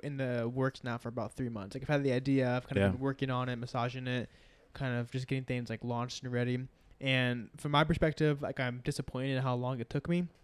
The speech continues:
Speaker 1: Um, I think there are, like, uh, good reasons why it did. <laughs> Like, I've, I've been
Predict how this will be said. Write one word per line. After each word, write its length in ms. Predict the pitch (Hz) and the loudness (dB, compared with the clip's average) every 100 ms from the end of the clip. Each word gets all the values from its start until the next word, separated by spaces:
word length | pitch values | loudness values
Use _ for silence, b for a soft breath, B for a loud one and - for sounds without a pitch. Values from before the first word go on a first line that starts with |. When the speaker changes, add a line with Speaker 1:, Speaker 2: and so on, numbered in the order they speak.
| _ _ _ _ - - | _ _ _ _ -12 -8
Speaker 1:
Um, 260 | 147 139 123 | -2 -2 0
I 80 | 135 | 0
think 140 | 147 | 0
there 200 | 131 117 | 0 0
are, 60 | 113 | 0
like, 300 | 110 - - _ - - - | -2 -8 -16 _ -20 -20 -12
uh, 440 | 127 117 110 104 123 b b b _ | -8 -6 -6 -8 -10 b b b _
good 180 | 160 139 | 2 4
reasons 320 | 139 143 139 | 2 0 0
why 220 | 127 110 135 | 2 2 2
it 100 | 156 | 6
did. 200 | 208 175 | 8 8
<laughs> 40 | |
Like, 80 | 160 | 6
I've, 140 | 147 | 4
I've 220 | 143 147 - | 2 0 0
been 240 | 135 | 0